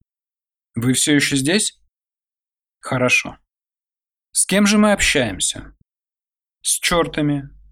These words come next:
бесами, демонами, демонами-дьяволами и дьяволами. Последние, к счастью, попадаются очень редко.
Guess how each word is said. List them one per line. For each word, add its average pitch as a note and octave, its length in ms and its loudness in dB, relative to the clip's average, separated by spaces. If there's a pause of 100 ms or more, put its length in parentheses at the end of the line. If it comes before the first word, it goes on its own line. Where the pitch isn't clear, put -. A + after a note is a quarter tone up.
(260)
бесами, B2+ 760 -2 (520)
демонами, B2 840 0 (600)
демонами-дьяволами A#2 1200 0 (680)
и G3+ 120 0
дьяволами. G2 720 -2 (800)
Последние, G#3+ 680 2
к - 80 -6
счастью, B2 760 -2 (380)
попадаются F3 640 0
очень E3 320 -2
редко. B2 520 -4